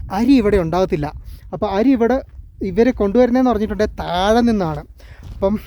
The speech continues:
അതുകൊണ്ടാണ് അതിന് ഇത്രയും പൈസ വരുന്നത്, ഈ ദാൽ ചാവലിനൊക്കെ. നമുക്കിത് ആദ്യത്തെ ഒരു ഗ്രാമം നമ്മുടെ മുമ്പിലെത്തി. ഇതാ ഇങ്ങ് താഴെയായിട്ട് ഇതാ കാണുന്നത് അവിടം വിട്ട് കഴിഞ്ഞാലുള്ള അടുത്ത ഗ്രാമമാണ് കേട്ടോ. പിന്നെ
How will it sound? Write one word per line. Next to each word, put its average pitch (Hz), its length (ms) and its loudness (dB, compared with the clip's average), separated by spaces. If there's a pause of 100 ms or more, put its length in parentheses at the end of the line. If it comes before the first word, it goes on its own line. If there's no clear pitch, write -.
(180)
അതുകൊണ്ടാണ് 226 560 4
അതിന് 185 200 -4
ഇത്രയും 196 280 -4
പൈസ 160 300 -6
വരുന്നത്, 165 340 -2
ഈ 170 40 -4 (100)
ദാൽ 156 160 -4 (100)
ചാവലിനൊക്കെ. 180 520 -4 (500)
നമുക്കിത് 247 320 6 (180)
ആദ്യത്തെ 269 360 4
ഒരു 285 140 4
ഗ്രാമം 247 400 4
നമ്മുടെ 233 240 6
മുമ്പിലെത്തി. 208 380 4
ഇതാ 202 180 6
ഇങ്ങ് 196 120 2 (100)
താഴെയായിട്ട് 196 520 4 (200)
ഇതാ 196 140 2 (100)
കാണുന്നത് 214 360 2 (260)
അവിടം 214 260 6
വിട്ട് 214 160 2
കഴിഞ്ഞാലുള്ള 208 420 6
അടുത്ത 175 280 2
ഗ്രാമമാണ് 175 380 4
കേട്ടോ. 147 180 0 (460)
പിന്നെ 277 220 8